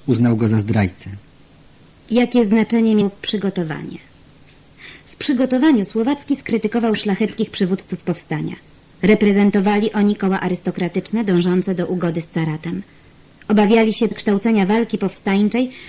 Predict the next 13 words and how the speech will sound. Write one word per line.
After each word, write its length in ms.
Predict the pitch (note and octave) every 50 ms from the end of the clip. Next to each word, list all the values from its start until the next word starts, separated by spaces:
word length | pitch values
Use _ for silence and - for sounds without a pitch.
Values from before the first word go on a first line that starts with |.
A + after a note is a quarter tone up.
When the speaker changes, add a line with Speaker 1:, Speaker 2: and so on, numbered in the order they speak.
| - -
Speaker 2:
w 80 | G3+ F#3+
rewolucję 520 | G#3+ G#3 F#3 G3+ G3 G3+ F#3 - G#3+ F3+
ludową. 400 | F#3 F3+ E3 D#3+ D3+ D3 D#3 D#3 F#3 G3+ G#3 - _ _ - - - - - - - -
Według 460 | G3+ F3+ A3 A3 G#3 F#3+ F#3 - -
poety 520 | - F3+ F3+ - B3+ B3+ B3+ - C3+ - - - - - - - - -
zdradzili 480 | G3 F#3+ A3+ A#3+ B3 G#3+ E4+ D#4 D#4
również 400 | C#4+ C#4+ C4+ C4 C4+ C4 B3 B3+
tacy 300 | - - C4 B3+ B3+ B3
ludzie 240 | G#3 A#3 G#3+ G#3 A3
jak 200 | G3+ G3 G3 -
Niemcewicz 680 | G3 F3 F3 E3+ - G#3 G#3 G3+ A3 G#3 - - - -
czy 240 | - F3+ E3+ E3+ - E3+
Lelewel, 480 | E3+ D#3+ D#3+ E3 E3 E3+ F3+ F3 F#3+